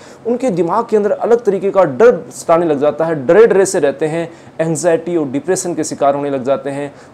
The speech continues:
उनके साथ साथ में उनका जीआईटी डिसऑर्डर भी रहने लग जाते हैं। बार बार mental weakness रहने की वजह से आपके other सिस्टम पे भी effect आने लग जाता है, physical आपके weakness भी देखने को मिलने लग जाती है।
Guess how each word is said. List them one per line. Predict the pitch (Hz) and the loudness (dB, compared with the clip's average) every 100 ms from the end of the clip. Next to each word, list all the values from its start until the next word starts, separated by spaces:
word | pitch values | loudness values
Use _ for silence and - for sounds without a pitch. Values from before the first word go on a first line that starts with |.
| - | -10
उनके | 190 226 | 0 0
साथ | 214 202 | 2 0
साथ | 214 214 214 | 2 0 0
में | |
उनका | 196 190 190 | -2 -2 -4
जीआईटी | 127 143 175 180 156 | -2 0 0 -2 -8
डिसऑर्डर | 127 180 165 170 | -8 -4 -4 -2
भी | 151 | -2
रहने | 127 131 127 | -2 -4 -6
लग | 113 | -4
जाते | 117 110 120 | -4 -4 -8
हैं। | 123 117 - - 143 | -12 -16 -20 -8 0
बार | 180 196 | 2 4
बार | 226 | 4
mental | 202 190 214 208 | 4 2 2 0
weakness | 202 202 196 | 0 -4 -2
रहने | 170 180 | -2 -2
की | 185 170 | -2 -2
वजह | 147 | -2
से | 156 185 | -2 0
आपके | 143 143 156 | 0 0 -4
other | - 147 156 208 | -4 0 2 2
सिस्टम | 165 147 156 | -2 -6 -6
पे | 147 | -4
भी | 151 143 | -4 -6
effect | 151 - | -8 -4
आने | 143 | -4
लग | 143 131 | -2 -2
जाता | 135 139 | -2 -2
है, | 143 | -2
physical | 143 143 135 156 190 | -4 -8 -6 -2 2
आपके | 147 - 160 156 127 131 | 0 0 -4 -4 -8 -12
weakness | 127 151 151 151 | -6 -4 -4 -4
भी | 170 | -4
देखने | 127 127 135 | -4 -6 -8
को | 151 | -6
मिलने | 135 123 135 160 - - 127 | -6 -4 -6 -8 -12 -12 -2
लग | 147 | 0
जाती | 117 123 123 117 | 2 -2 -2 -8
है। | 113 | -10